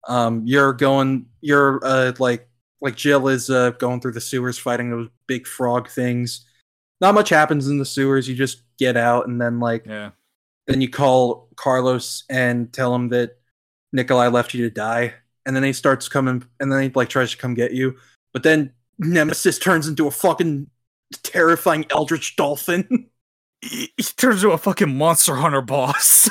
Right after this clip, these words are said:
Speaker 2: <laughs>
Speaker 1: He just flopping in and out of the ocean. Like
Speaker 2: <laughs> It's so good. I love that because he mutated while he was in the water, he has fins.
Speaker 1: Yeah, no, I think that's cool. Like,
Speaker 2: Yeah. It,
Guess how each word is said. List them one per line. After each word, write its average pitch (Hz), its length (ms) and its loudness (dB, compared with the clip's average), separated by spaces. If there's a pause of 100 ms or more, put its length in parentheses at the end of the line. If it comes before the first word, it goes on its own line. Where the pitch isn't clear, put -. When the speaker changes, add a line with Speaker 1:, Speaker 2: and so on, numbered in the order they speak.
Speaker 2:
<laughs> - 100 -10
Speaker 1:
He - 840 -2
just - 400 -8
flopping 175 920 0
in 160 100 2
and 165 120 2
out 151 160 2
of 147 60 2
the 143 60 2
ocean. 143 320 -2 (1000)
Like 127 220 -2 (100)
Speaker 2:
<laughs> - 80 -16
It's - 240 -12 (100)
so 165 140 -12
good. 151 220 -8 (340)
I 165 80 2
love 170 240 4
that 196 160 2
because 180 400 -2
he - 160 -8
mutated 143 720 -6
while 131 140 -2
he 139 120 -12
was 139 220 -8
in 131 180 -8
the 135 80 -6
water, 117 380 -6
he - 200 -10
has 131 320 -2
fins. - 840 -4 (100)
Speaker 1:
Yeah, 131 240 2
no, 131 160 0
I 123 60 0
think 131 180 -4
that's 120 220 -4
cool. 123 500 -4
Like, 113 240 -4
Speaker 2:
Yeah. 110 240 -8 (680)
It, 127 160 -10